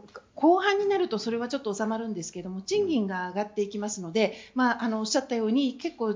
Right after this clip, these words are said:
あの、物価はそんなに大きく、あの、上昇率が落ちないかもしれないなというふうに思っています。ですので、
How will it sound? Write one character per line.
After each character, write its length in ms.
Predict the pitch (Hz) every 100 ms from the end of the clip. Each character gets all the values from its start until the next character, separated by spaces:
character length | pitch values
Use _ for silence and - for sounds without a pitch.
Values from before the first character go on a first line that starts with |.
| -
あ 120 | 196
の、 240 | 196 185 180
物 100 | 202
価 200 | 202 208
は 160 | 226
そ 280 | 214 - 294
ん 100 | 359
な 100 | 349
に 120 | 349
大 100 | 339
き 120 | 320 -
く、 320 | 202 180 180
あ 80 | 185
の、 240 | 185 175
上 120 | 185 196
昇 120 | 190
率 180 | 185 165
が 80 |
落 100 | 175
ち 80 | 269
な 80 | 285
い 60 | 254
か 100 | 170
も 80 |
し 80 | 165
れ 100 | 170
な 120 | 170
い 40 | 165
な 120 | 240
と 140 | 254
い 80 | 202
う 20 |
ふ 100 | 190
う 40 | 233
に 80 | 185
思 160 | 175
っ 20 |
て 140 | - 165
い 40 |
ま 80 | 165
す。 160 | 170 165 - - - - -
で 80 | 262
す 120 | 247
の 120 | 220
で、 200 | 240 233